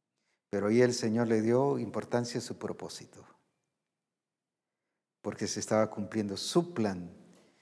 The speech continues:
Y eso no era para fracasar, ni llevarlo a Jesús a fracasar, sino que alcanzara la visión y por el cual el Padre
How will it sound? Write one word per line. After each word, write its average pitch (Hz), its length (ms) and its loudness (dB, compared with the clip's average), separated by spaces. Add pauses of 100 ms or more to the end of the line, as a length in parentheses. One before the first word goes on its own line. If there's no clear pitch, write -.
(380)
Y 110 260 4
eso 151 380 8
no 131 180 4
era 117 200 4
para 101 260 0
fracasar, 127 920 0
ni 117 160 2
llevarlo 117 400 4
a - 20 4
Jesús 120 520 0
a 101 100 -2
fracasar, - 640 -4 (340)
sino 117 320 -2
que 117 160 0
alcanzara 101 1080 -2 (920)
la 104 160 2
visión 131 640 2
y 123 120 4
por 117 200 -2
el 98 140 -4
cual 117 500 4
el 107 160 0
Padre 101 540 2